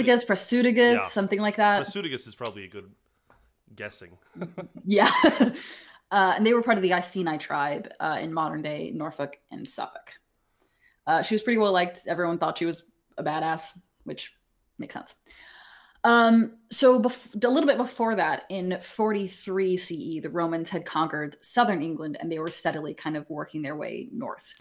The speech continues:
Speaker 2: Now, I, I have to stop you here for a second because
Speaker 1: Yeah.
Speaker 2: maybe I'm just dumb, but, like, you know, growing up, you always hear about how Western culture is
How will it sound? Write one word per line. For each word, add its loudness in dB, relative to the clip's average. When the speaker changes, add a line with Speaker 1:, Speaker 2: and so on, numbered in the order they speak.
Speaker 2:
Now, 0
I, 0
I -2
have -8
to -14
stop -6
you -12
here -8
for -10
a -14
second -12
because -10
Speaker 1:
Yeah. 0
Speaker 2:
maybe -8
I'm -6
just -14
dumb, -4
but, -2
like, -4
you -8
know, -4
growing -6
up, -2
you -14
always -6
hear -10
about -6
how -8
Western -10
culture -10
is -14